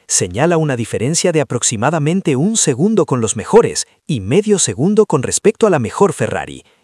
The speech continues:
mientras que McLaren también se ha acercado. Mekies menciona un problema complejo, subrayando que el equipo tiene dificultades para aprovechar al máximo su paquete.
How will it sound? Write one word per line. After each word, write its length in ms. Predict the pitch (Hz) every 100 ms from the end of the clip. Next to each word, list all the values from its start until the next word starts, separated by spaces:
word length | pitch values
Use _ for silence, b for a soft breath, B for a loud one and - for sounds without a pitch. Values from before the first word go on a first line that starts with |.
| -
mientras 420 | 123 101 98 -
que 100 | 101
McLaren 500 | 87 - 147 202 208
también 440 | 135 95 113 214
se 160 | - 104
ha 20 |
acercado. 580 | 82 101 - 76 64 - _ _ _ _ -
Mekies 540 | 107 82 131 143 170
menciona 540 | 147 117 92 147 185 185
un 140 | 180
problema 420 | 165 131 147 175
complejo, 600 | - 123 160 233 - - b b
subrayando 680 | - 123 95 87 113 160 175
que 160 | -
el 100 | 110
equipo 360 | 90 - 175 190
tiene 320 | - 139 214
dificultades 800 | 185 151 131 104 92 151 208 -
para 180 | 165 135
aprovechar 480 | - 98 90 175 190
al 140 | 131
máximo 460 | 107 202 - 113 95
su 120 | -
paquete. 540 | 92 90 73 64 -